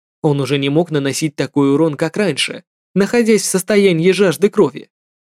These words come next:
Спустя девять минут команда Лули уничтожила прокалывающего сердца Воргена, который до недавнего времени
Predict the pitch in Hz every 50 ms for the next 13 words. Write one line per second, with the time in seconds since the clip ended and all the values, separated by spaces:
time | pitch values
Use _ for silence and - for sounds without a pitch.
0 | _ _ _ _ _ _ _ - - - 226 226 - - 320 269 226 254 226 208
1 | 185 - 180 175 196 233 226 - - - 170 160 151 147 143 143 131 143 139 135
2 | 139 143 165 190 190 170 - _ _ _ _ _ - 160 165 165 160 - - -
3 | 226 202 156 147 143 135 - - 156 143 - 151 143 139 139 139 139 139 - -
4 | 151 143 131 - 160 165 - - 185 170 143 170 185 143 123 - 135 123 107 90
5 | _ _ _ _ _ _ _ _ _ _ - 196 220 - 302 294 269 247 214 -
6 | - 165 151 170 185 214 240 254 240 180 165 160 151 151 147 202 254 254 220 202
7 | 185 180 165 -